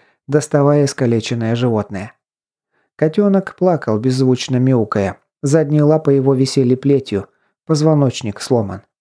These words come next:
Так, ладно. Мечи, Баал, предназначение — это всё чуть позже. Мне бы сейчас разобраться с насущными проблемами. И в первую очередь выбраться отсюда,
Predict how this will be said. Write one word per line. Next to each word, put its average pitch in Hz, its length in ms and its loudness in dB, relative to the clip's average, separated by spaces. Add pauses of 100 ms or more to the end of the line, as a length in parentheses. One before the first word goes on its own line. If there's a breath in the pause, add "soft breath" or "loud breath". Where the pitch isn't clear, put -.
(960)
Так, 117 500 0
ладно. 135 580 2 (420)
Мечи, 127 680 0 (120)
Баал, 131 580 2 (120)
предназначение — 151 1080 2 (520 soft breath)
это 180 240 0
всё 127 240 -4
чуть 113 300 -4
позже. 101 460 -4 (460)
Мне 117 180 0
бы 151 120 2
сейчас 147 480 0
разобраться 143 680 0
с 135 100 -4
насущными 135 680 -2
проблемами. 117 680 0 (680)
И 123 140 2
в - 120 -10
первую 196 440 2
очередь 175 680 -2
выбраться 127 640 -2
отсюда, 104 500 -4